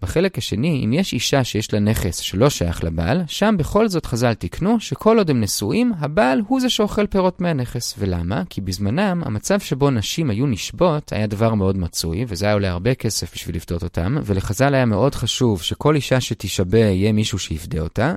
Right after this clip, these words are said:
ולכן הם תקנו משהו שהיום היינו קוראים לו ביטוח שבויות, שזה אומר שהבעל מתחייב לזה שאם היא תשבה הוא יפדה אותה,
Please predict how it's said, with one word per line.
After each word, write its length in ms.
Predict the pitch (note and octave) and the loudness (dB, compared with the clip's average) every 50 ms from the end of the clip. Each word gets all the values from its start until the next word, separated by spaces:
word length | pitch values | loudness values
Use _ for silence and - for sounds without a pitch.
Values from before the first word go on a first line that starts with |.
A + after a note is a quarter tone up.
| - - | -2 -2
ולכן 280 | C3 C#3 - G#3+ G#3 | -2 -2 0 0 0
הם 80 | G#3+ G#3 | 0 0
תקנו 320 | F#3+ - - - - G#3 | -2 -4 -4 -4 -2 0
משהו 300 | G3+ G3+ G#3+ G3+ - A3 | 2 2 2 0 0 -2
שהיום 400 | G3+ - F3 D#3 E3 F#3+ G#3 G#3 | 0 2 2 2 4 4 2 2
היינו 180 | F#3+ F#3 F3+ F3 | 2 0 0 -2
קוראים 380 | - - D#3+ D#3 F#3+ G#3+ A#3 | 0 -2 0 2 2 4 4
לו 120 | B3 C4 A#3+ | 4 4 2
ביטוח 440 | F3 E3+ - - - A#3+ A#3+ - - | 2 0 -2 0 2 2 2 2 0
שבויות, 440 | - G3 F#3 F#3+ D3 C3+ C3 - | -4 -2 0 2 2 0 0 -4
שזה 240 | - - B2+ B2+ E3+ | -6 -8 -4 0 0
אומר 400 | G3 G3+ G3 A3 B3 A#3 G3 F#3+ | 0 2 2 2 0 0 0 -2
שהבעל 500 | F3 - - C3+ B2+ B2 D#3 F#3 F#3+ F#3 | -4 -2 -2 0 0 2 2 2 2 2
מתחייב 520 | D#3+ C#3+ - - - - C3 C#3+ D#3+ C#3 C3 | 2 0 -2 -2 -2 0 2 4 4 2 2
לזה 360 | B2+ A#2 G#2+ B2 A#2+ A2 G2 | 0 0 2 2 2 2 2
שאם 220 | - - C3 D3 | 0 -2 -2 -2
היא 80 | D#3 C#3+ - | -2 -2 -4
תשבה 520 | A#2+ - - - G2+ F#2+ A#2 B2 A2+ F#2 | -6 -4 -4 -4 -2 2 2 4 4 2
הוא 220 | F2+ F#2+ C3+ D3+ | 2 0 2 2
יפדה 320 | C3 G#2+ - - - F2 D#2+ | 2 0 -2 -6 -6 -6 -6
אותה, 420 | D#2+ - - - D2+ F2+ C3+ G3+ | -6 -6 -8 -6 -4 -4 -4 -4